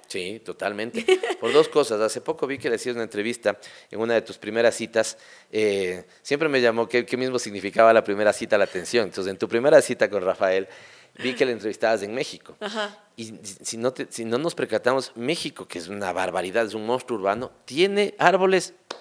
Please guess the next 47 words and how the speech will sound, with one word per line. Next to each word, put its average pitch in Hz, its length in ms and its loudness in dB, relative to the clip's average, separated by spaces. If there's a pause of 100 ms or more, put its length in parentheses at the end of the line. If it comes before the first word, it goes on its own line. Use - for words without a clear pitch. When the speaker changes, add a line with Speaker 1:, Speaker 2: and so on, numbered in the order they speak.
(180)
Speaker 1:
en 123 100 2
Speaker 2:
Por 120 140 -2
metro, 254 280 -8
cada 262 220 2
metro. 202 280 -8
Speaker 1:
cada 202 220 6
metro, 208 320 -4 (300)
todas 208 260 6
las 120 140 -2
calles, - 400 -8
¿no 98 60 -20
es 101 40 -16
cierto? 143 320 0 (340)
Ya 123 160 -6
habrá 107 300 2
que 233 80 -6
Speaker 2:
Y 294 60 -2
un 320 100 0
Speaker 1:
construirlo. 320 260 -2
Speaker 2:
aire, 359 380 0
una, 285 120 -4
y 254 160 -2
eso 359 180 -2
que 294 80 -6
es 302 40 -4
una 302 120 -4
de 269 60 -4
las 240 100 -8
ciudades 240 200 -2
más 269 120 -4
contaminadas, 254 680 -6 (120)
pero 233 160 0
yo, 254 240 -6
yo 294 140 -10
nunca 320 340 -8
sentí 269 240 -8
eso. 208 180 -8 (240)
Speaker 1:
Pero 127 140 6
además 185 260 0
te 160 140 -4
digo, 160 240 2
lo 117 100 2
ves 180 260 2
y 139 60 -6
lo 123 100 -4
ves, 143 440 2
eh, 90 280 -2